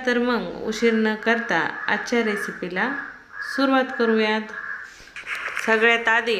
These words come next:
आपण भजे बनवून घेणार आहोत. भजे बनवून घेण्यासाठी एक वाटी बेसन पीठ घेतलेलं आहे. थोडासा ओवा हातावर क्रश करून घालत आहे. सोबतच बारीक कट केलेली कोथिंबीर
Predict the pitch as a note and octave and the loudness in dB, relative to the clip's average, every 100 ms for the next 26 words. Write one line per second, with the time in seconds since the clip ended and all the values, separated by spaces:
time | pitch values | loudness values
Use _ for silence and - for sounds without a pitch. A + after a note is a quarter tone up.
0 | - G3+ G3+ G#3+ G#3+ A#3 A3 A#3 G#3 G3 | 0 -2 0 -2 2 4 4 4 4 2
1 | F#3+ F#3+ F#3+ F#3 F3+ F3+ E3+ F3+ F#3+ A3 | 0 0 2 4 4 0 -4 -4 2 4
2 | A3+ G#3+ A3 G#3+ G#3 G#3+ G#3+ G#3 G#3+ G#3+ | 4 4 4 4 2 2 2 0 -2 -4
3 | F3+ D#3+ - G3+ G#3 A3 A3 F#3 F3 E3 | -6 -4 -2 -2 2 0 2 0 -2 -2
4 | G3 G#3 G#3+ G3+ G3+ F3+ G3+ G3 F#3 F3+ | -2 0 -2 -2 -4 -2 -4 -2 -2 2
5 | F3+ F#3+ D#3+ - - - - - - - | 2 0 -6 -10 -18 -18 -18 -18 -20 -10
6 | - A3+ A3 A3 G#3+ F#3 - - G3+ A3 | 2 4 6 4 2 2 -2 -6 0 4
7 | A3 G#3 F3+ G#3 G3+ G#3+ A3+ G#3+ G#3+ - | 4 4 2 2 4 2 0 0 0 0
8 | G3 G3 G3+ G3+ G3+ F#3+ F3 E3+ F3 E3 | 0 0 0 0 2 2 2 0 0 -6
9 | - - - - - - - - A3 A3 | -10 -18 -20 -18 -18 -20 -20 -4 4 6
10 | A3+ A#3 G3 E3+ - - F#3+ G#3 A3 A3+ | 6 4 4 2 -4 -4 2 4 2 0
11 | G#3+ G3+ - G3+ G#3 G#3 G3+ F3+ - - | -2 -2 0 0 4 2 2 -6 -10 -16
12 | - - - - - - - - A3 A3+ | -18 -20 -20 -16 -12 -12 -6 4 4 6
13 | A3+ G#3+ G#3+ G#3+ | 4 6 6 4